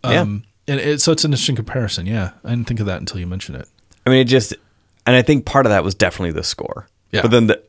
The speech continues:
Speaker 1: overarching the-, themes of the movie. Yeah, this one is, it was just intense. Uh, Robert Pattinson, like I said, incredible performance.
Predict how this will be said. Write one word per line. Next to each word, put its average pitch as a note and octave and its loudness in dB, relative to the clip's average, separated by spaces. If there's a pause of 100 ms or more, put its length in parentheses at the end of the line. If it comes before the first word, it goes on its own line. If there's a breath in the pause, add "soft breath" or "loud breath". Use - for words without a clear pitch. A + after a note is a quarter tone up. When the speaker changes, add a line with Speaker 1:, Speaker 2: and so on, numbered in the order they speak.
Speaker 1:
overarching B2+ 4 (100)
the-, B2+ 2
themes A2 2
of F#2+ 0
the G2 2
movie. F2 0 (1000 soft breath)
Yeah, A2 6
this C#3+ 4
one A#3+ 4
is, E3+ 2 (400)
it A#2+ 2
was C3+ 2
just D#3+ 0
intense. A#2 0 (400)
Uh, G2+ 2
Robert D3+ 6
Pattinson, B2 -2
like G2 -2
I F#2+ -2
said, D#2 -4 (480)
incredible G#2+ 0
performance. D#2+ -4